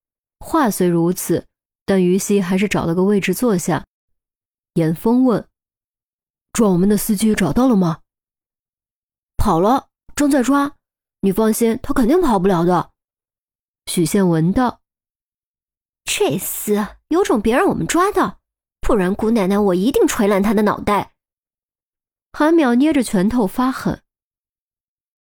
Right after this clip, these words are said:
“不许胡言。”陈红瞪了一眼韩淼，对严峰用命令的语气说：“撞车这件事儿，还有你房子失火的事儿，我们会负责调查的。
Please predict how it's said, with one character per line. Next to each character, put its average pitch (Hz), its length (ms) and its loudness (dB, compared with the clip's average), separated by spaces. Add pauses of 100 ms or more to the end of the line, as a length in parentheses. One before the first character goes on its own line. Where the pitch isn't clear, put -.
(220)
“不 196 120 2
许 - 120 -4
胡 175 220 2
言。” 170 320 0 (840)
陈 269 240 0
红 269 220 2
瞪 330 220 2
了 202 100 2
一 175 120 2
眼 165 140 0
韩 170 240 -4
淼， 175 280 -2 (420)
对 196 160 0
严 180 240 2
峰 208 240 0
用 226 160 2
命 277 240 2
令 190 140 2
的 156 80 0
语 151 180 0
气 170 220 -4
说 175 360 -2 (1040)
：“撞 196 240 2
车 226 220 0
这 208 140 0
件 170 160 0
事 - 140 -2
儿， 151 240 -6 (340)
还 202 80 0
有 208 100 2
你 185 100 2
房 190 220 0
子 220 100 0
失 269 160 0
火 - 220 -4
的 175 80 -2
事 - 160 -2
儿， 160 320 -4
我 156 140 0
们 165 120 0
会 165 140 0
负 175 160 -4
责 151 140 -2
调 170 180 0
查 151 260 -4
的。 156 220 -6